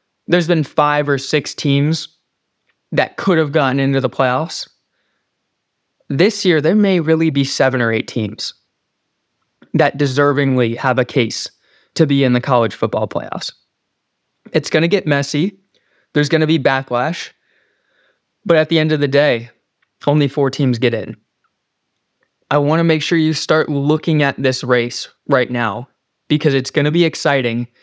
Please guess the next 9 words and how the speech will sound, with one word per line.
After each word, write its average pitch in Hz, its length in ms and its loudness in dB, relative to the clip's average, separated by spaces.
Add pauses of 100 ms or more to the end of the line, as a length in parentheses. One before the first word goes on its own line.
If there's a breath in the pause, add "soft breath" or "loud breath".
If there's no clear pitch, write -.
(180 soft breath)
It's 139 180 -2
gonna 139 200 2
be 151 140 2
intense. 139 640 -2 (720)
And 127 140 0
from 135 120 0
here 165 200 2
on 165 160 0
out, 147 300 0